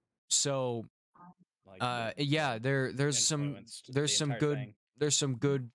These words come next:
Speaker 1: like, Stephen King, Lovecraft roots in it that I, I, that I know I'd like. It's just people, like, whenever people do that, my mom is notorious about it. Mom, if you listen to this, I'm not sorry.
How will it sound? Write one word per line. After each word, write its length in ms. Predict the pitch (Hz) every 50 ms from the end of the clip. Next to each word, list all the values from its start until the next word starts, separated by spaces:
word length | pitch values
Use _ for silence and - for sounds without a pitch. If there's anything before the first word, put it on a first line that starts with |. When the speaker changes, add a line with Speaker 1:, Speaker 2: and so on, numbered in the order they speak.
| -
Speaker 1:
like, 220 | 131 135 127 123 -
Stephen 540 | - - - - 135 131 120 123 120 117 -
King, 380 | - - 127 120 117 113 110
Lovecraft 560 | 110 110 110 101 - - - 113 107 104 - -
roots 380 | 92 101 110 107 - - - -
in 100 | 104 101
it 140 | 95 85 87
that 260 | 98 101 98 90 - - -
I, 180 | 101 104 101 - -
I, 120 | 85 90
that 140 | 98 107 101
I 100 | 101 104
know 240 | 101 101 104 101 101
I'd 180 | 92 90 92
like. 300 | 101 101 104 90 - _ _ _ _ _ _ _ _ _ _
It's 160 | - 123 -
just 220 | - 117 - - -
people, 480 | - 127 117 - 127 113 113 - - _
like, 260 | - 113 113 113 107 - -
whenever 360 | 120 123 123 139 160 185 202
people 360 | 190 - 156 156 - 139 117 - _ _ _ _ _ - 123 110 -
do 180 | - 127 160 160
that, 280 | 123 101 87 87 92 - -
my 140 | 110 123 131
mom 380 | 123 117 117 120 123 131 117 98
is 100 | 92 92 -
notorious 580 | 90 90 - - - 98 92 90 87 85 - -
about 300 | 78 - 82 82 82 85
it. 180 | 87 90 90 - _ _ _ _ -
Mom, 240 | 101 98 98 98 95
if 80 | 95 -
you 60 | 98 98
listen 300 | 98 95 - - - 85
to 60 | 85
this, 260 | 85 85 82 - -
I'm 120 | 85 87
not 180 | 87 90 - -
sorry. 420 | - 110 101 92 87 87 87 90